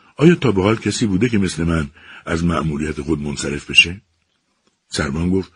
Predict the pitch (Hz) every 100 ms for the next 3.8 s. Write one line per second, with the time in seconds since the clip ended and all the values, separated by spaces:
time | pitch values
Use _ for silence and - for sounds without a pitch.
0 | _ _ _ _ _ _ _ _ _ _
1 | _ _ 82 80 117 69 55 - _ _
2 | _ _ _ _ _ _ _ _ _ 135
3 | 156 180 87 62 - 50 -